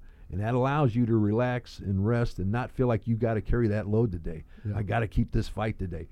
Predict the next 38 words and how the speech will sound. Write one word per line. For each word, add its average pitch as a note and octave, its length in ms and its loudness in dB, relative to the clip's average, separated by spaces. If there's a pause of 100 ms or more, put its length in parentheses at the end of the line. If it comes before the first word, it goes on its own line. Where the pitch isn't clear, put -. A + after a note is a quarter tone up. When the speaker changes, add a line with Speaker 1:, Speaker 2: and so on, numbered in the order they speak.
(320)
Speaker 1:
It's - 160 -4
okay G#3 300 6
to E3 80 4
let C3 180 4
other D3+ 140 2
people B2+ 260 0
carry D3 280 8
that C3+ 160 4
fight E3+ 260 0
for G2+ 160 4
you F#2 100 4
once F#2+ 240 2
in F#2+ 60 0
a F#2 40 0
while, G2+ 220 0
and A#2 140 0
you D3 120 2
catch C#3+ 360 4
your A#2+ 100 6
breath D3 320 0
a F#2+ 40 2
little E2+ 240 -2
bit, D#2 300 -10 (140)
you - 60 -12
know? G#2+ 260 -4
Speaker 2:
Well, D3 140 -4
Speaker 1:
That's C3 160 0
Speaker 2:
you B2+ 60 0
Speaker 1:
what C3+ 120 4
she's A#2 160 -2
going A#2+ 240 6
through G2+ 200 -2
right G2 180 0
now, G2+ 240 -2
so. E2 260 -2 (200)
Speaker 2:
You B2+ 180 -2
have C3+ 280 -4
to. F2+ 200 -2